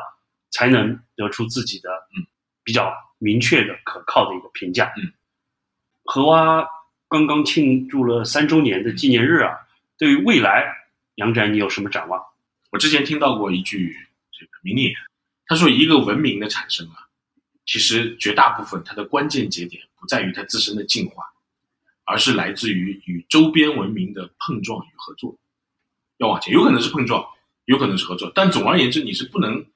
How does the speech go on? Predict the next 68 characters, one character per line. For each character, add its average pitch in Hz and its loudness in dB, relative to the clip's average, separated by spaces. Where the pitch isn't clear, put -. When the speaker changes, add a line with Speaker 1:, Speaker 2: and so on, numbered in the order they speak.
Speaker 2:
作 165 0
为 147 4
一 - 4
个 175 2
孤 269 4
岛 - 2
存 - -14
在 - -18
的。 - -20
那 180 2
我 110 2
们 113 2
荷 110 -2
蛙 160 6
本 - -8
身 196 0
做 269 4
的 95 -2
就 101 -4
是 - -4
一 90 -6
个 85 -16
合 - -6
作 247 6
的 - -4
这 90 -6
样 - -10
一 - -20
件 - -14
事 - -4
情。 - -10
从 147 2
这 254 6
个 - 6
角 - 0
度 120 -2
上 110 0
来 87 -4
讲， - -12
其 101 -8
实 104 -6
我 90 -8
们 110 -2
现 143 2
在 120 4
还 110 0
有 120 -2
很 - -10
多 92 -14
功 107 -10
能 95 -8
也 87 -6
不 104 -8
完 90 -8
善， - -4
很 90 -8
多 110 -2
效 - 0
果 92 -4
也 - -10
不 104 -8
是 104 -6
特 - -8
别 104 -4
好， - -10
但 131 0
是 123 2
呢， 101 -4